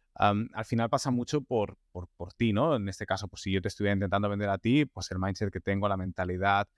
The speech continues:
ya no solo lo convencido que estoy de mi solución o no, sino el hecho de que tú dices, "No, no solo es un tema de pasta, también te quiero ayudar, sé que te puedo ayudar a, a transformar lo que sea, ¿no? En, en tu negocio, en tu vida, etcétera".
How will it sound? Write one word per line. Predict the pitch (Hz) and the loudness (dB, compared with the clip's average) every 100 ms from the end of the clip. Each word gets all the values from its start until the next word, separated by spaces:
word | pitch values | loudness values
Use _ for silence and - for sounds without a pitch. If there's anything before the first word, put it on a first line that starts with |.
| _ - | _ -2
ya | 135 | 0
no | 165 | 2
solo | 196 | 2
lo | 160 | 2
convencido | 127 110 101 110 107 | 2 0 0 0 -2
que | 98 | -2
estoy | - | -2
de | 101 | -2
mi | 101 | -2
solución | 95 98 101 | -4 -2 2
o | 95 | 4
no, | 113 104 | 4 2
sino | 95 92 | 0 -2
el | 92 | -2
hecho | 92 104 | -2 2
de | 98 | 2
que | |
tú | 90 | 0
dices, | 101 95 90 | -2 -2 -4
"No, | 95 | -4
no | 90 | -4
solo | 90 92 | -4 -6
es | - | -6
un | 90 | -4
tema | 92 92 | -2 0
de | 90 | 0
pasta, | - 101 - | -2 -4 -2
también | 98 92 | -2 -2
te | 92 | -4
quiero | - 95 | 2 4
ayudar, | 87 85 98 107 - _ _ | 4 4 4 4 2 _ _
sé | - 95 | -2 -2
que | - | -2
te | 92 | -4
puedo | 92 90 90 87 90 90 90 | 0 -2 0 -4 -4 -4 -2
ayudar | 92 92 | 2 2
a, | 90 - 87 | 0 -4 -10
a | 85 | -8
transformar | 101 95 95 92 95 95 _ - | -6 -4 -2 2 2 2 _ -12
lo | 92 | -10
que | 95 | -6
sea, | - 98 110 | 0 4 4
¿no? | 107 160 | 4 2
En, | 127 95 82 76 - | 2 0 -4 -8 -12
en | 87 | -12
tu | 90 | -10
negocio, | 85 80 92 98 - 90 90 | -10 -6 -4 -4 -4 -6 -4
en | 87 | -8
tu | - - | -12 -10
vida, | 92 95 95 92 | -4 0 0 0
etcétera". | - - 95 135 170 | -4 -8 0 2 2